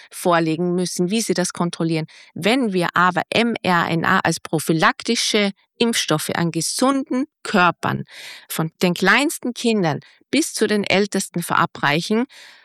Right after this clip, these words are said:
dann soll das mit falschen Richtlinien möglich sein, nämlich mit Impfstoffrichtlinien, die überhaupt nicht darauf ausgelegt sind,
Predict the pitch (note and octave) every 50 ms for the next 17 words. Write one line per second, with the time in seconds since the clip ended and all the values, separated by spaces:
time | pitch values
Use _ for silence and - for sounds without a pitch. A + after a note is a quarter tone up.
0 | - _ - B3 B3 B3+ C4 - - G#3 E3 E3 F3+ G3 A#3 D#4 _ _ _ _
1 | _ _ - - E3+ E3+ F#3+ B3+ - - - - - - - - - - G3+ F#3+
2 | F3+ - - _ - - - - - - - F#3+ F3 F3+ G#3 B3 D4 - - -
3 | - C4 B3+ C4+ D4 - _ _ - - - G#3 A3+ C4+ - - - A3 G#3+ A3+
4 | A#3 A3+ A3 G#3+ G#3+ G#3+ G#3 G3+ G#3 G#3+ E3+ D#3+ - - F3 E3+ E3+ E3 E3 E3+
5 | F3 - - F3+ F3 - - C4 D#4 - - - E3 - - F3 F3+ - - F3
6 | F3 F3 F3 F#3 - F#3 F#3+ G#3 G3+ G#3 G3 - - G3 G#3+ B3+ C#4 _ - B3
7 | B3 C4+ - - G#3+ G#3 G3 - - G3 - - - F#3 F3 E3+ E3 - - -
8 | F#3 G#3+ A#3+